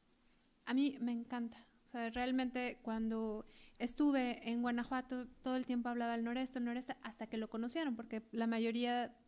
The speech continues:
todo el mundo cree el norte y no ubican en sí la cuestión noreste o, o en sí lo que es ser norestense.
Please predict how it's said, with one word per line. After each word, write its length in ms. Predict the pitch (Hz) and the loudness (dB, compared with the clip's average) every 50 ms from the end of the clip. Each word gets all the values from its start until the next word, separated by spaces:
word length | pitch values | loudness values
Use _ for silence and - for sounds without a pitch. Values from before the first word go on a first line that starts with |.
| - - | -18 -8
todo 120 | - 233 240 | -4 -2 -2
el 60 | 240 | 0
mundo 160 | 240 240 240 | 0 -2 -2
cree 140 | 240 247 240 | -2 -2 -2
el 120 | 247 247 | 0 0
norte 320 | 254 254 254 254 262 254 - | 0 0 -2 -2 -6 -6 -4
y 100 | 196 233 | -2 -2
no 200 | 233 233 233 233 | 0 0 2 0
ubican 360 | 240 233 247 240 233 233 226 | 2 0 0 -2 -2 -2 -2
en 100 | 226 220 | -2 -2
sí 280 | 220 - 226 220 226 - - | -2 -4 -4 -4 -4 -6 -8
la 140 | 214 220 | -8 -8
cuestión 320 | 214 220 220 - 226 214 214 | -8 -8 -10 -8 -6 -6 -6
noreste 520 | 214 214 214 208 208 208 - - 214 214 - - - - - - | -6 -6 -6 -6 -8 -10 -10 -12 -12 -12 -12 -18 -20 -20 -14 -4
o, 120 | - 226 220 | 0 0 2
o 260 | 220 220 - 220 220 | 2 0 0 0 0
en 120 | 220 220 | 0 0
sí 160 | 220 - 240 | 2 2 2
lo 160 | 233 233 233 233 | 2 0 -2 -2
que 160 | - 220 220 | -2 -4 -2
es 80 | 220 | -2
ser 200 | - 233 220 226 | -2 -2 -2 0
norestense. 600 | 226 220 214 214 202 - - 190 - - - - | 0 -2 -2 -2 -6 -8 -10 -10 -8 -8 -10 -10